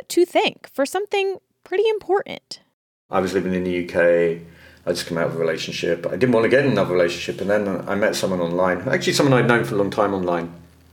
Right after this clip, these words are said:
Speaker 2: And we started talking, and it turned into, like, a full-blown relationship. Um, and for the, for the first few months of that relationship, it was a long-distance relationship.
Speaker 1: Spoiler alert: They are married now.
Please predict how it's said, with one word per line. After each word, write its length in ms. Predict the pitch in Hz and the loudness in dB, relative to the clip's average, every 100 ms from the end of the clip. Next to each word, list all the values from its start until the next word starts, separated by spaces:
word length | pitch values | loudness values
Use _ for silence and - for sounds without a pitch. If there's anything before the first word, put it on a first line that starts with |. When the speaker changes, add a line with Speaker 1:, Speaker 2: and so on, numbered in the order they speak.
| _ _ _ _ _ - - | _ _ _ _ _ -6 -4
Speaker 2:
And 80 | 101 | -4
we 80 | |
started 340 | 92 - 92 87 | -2 0 0 0
talking, 400 | 101 90 95 90 | -2 0 -2 -4
and 220 | 87 104 | -6 -6
it 100 | - | -6
turned 220 | 110 90 | -4 -4
into, 240 | 76 - 80 | -4 -6 -6
like, 160 | 80 | -6
a 40 | - | -6
full-blown 380 | 92 85 82 | -4 -2 -2
relationship. 640 | 80 98 107 85 - 67 - - - - | 0 -2 -2 -6 -4 -4 -6 -12 -16 -4
Um, 200 | 123 123 | 0 2
and 180 | 123 131 | 2 2
for 60 | 139 | 2
the, 260 | 139 135 - | 2 0 -2
for 100 | 147 | -2
the 80 | 135 | 0
first 320 | 135 139 - | 2 2 2
few 140 | 139 | 2
months 240 | 127 131 131 | 4 4 2
of 160 | 98 | 0
that 40 | 90 | 2
relationship, 480 | 98 92 - - | 0 -2 -6 -6
it 60 | 98 | -4
was 140 | 87 | -4
a 40 | 104 | -2
long-distance 600 | 92 90 87 - 76 - | -2 0 -2 -2 -6 -8
relationship. 640 | 62 62 - 131 62 - - - - _ _ _ _ _ _ _ _ _ _ | -6 -6 -8 -6 -8 -10 -18 -20 -20 _ _ _ _ _ _ _ _ _ _
Speaker 1:
Spoiler 480 | - - 254 202 175 | -8 2 4 6 4
alert: 360 | 170 - - - | 2 -4 -10 -16
They 220 | 180 196 | -6 0
are 100 | 220 | 2
married 380 | 240 262 202 165 | 6 6 6 2
now. 260 | - - | -2 -4